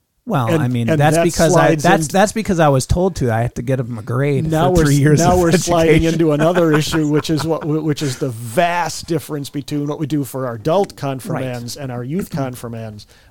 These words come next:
Speaker 2: Uh, but that's a, that's a separate issue. My contention is simply what Scripture gives us that you need to receive the Lord's Supper. And now maybe this is a little bit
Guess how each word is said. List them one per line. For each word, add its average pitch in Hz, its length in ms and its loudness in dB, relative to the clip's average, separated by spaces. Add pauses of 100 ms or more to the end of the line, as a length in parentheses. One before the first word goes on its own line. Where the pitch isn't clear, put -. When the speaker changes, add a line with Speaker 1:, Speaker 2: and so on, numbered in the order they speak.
Speaker 2:
Uh, 117 260 -10 (460)
but 165 160 -2
that's - 460 -2
a, 147 120 -4
that's 151 360 -4
a 143 60 -8
separate 139 360 -4
issue. 143 280 -6 (280)
My 175 240 0
contention 170 580 -6
is 147 120 -6
simply 147 540 -4 (840)
what 143 260 -4
Scripture 196 460 -4
gives 170 360 -4
us 151 200 -4
that 151 140 -10
you 147 160 -4
need 135 420 -6 (560)
to 143 140 -8
receive 139 400 -6
the 147 80 -6
Lord's 139 260 -6
Supper. 107 380 -10 (880)
And 135 100 -2
now 127 120 0
maybe 143 260 0
this 143 220 -6
is 143 120 -6
a 135 80 -10
little 151 300 -2
bit 156 300 -2